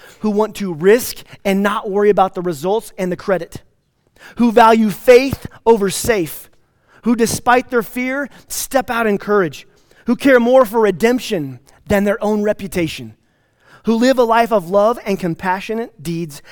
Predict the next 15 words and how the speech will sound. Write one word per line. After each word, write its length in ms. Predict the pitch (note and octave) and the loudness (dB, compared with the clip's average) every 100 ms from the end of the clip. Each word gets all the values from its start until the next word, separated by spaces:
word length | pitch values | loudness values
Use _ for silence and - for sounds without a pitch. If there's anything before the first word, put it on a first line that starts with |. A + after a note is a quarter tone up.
| - | -12
and 120 | F3 | -8
who 80 | F3+ | -8
speak 560 | - - - B3 C4+ - | -8 -12 -10 -10 -10 -10
the 100 | B3 | -10
good 240 | F3 G#3 | -8 -6
no-, 340 | F#3 E3+ D3+ - | -4 -4 -4 -8
news 440 | F#3 F#3+ G3 D#3 - - - | -4 -2 -2 -6 -12 -16 -10
to 100 | D#3+ | -6
those 360 | E3 E3 D#3 | -4 -4 -6
who 80 | D#3 | -8
need 200 | C#3 A#2+ | -8 -12
it. 100 | G#2+ _ _ _ _ _ _ _ _ _ _ _ _ _ | -18 _ _ _ _ _ _ _ _ _ _ _ _ _
And 120 | D3+ | -12
above 300 | D#3 C#3 F3+ | -8 -4 -2
all 320 | E3+ B2+ A#2 | -2 -8 -12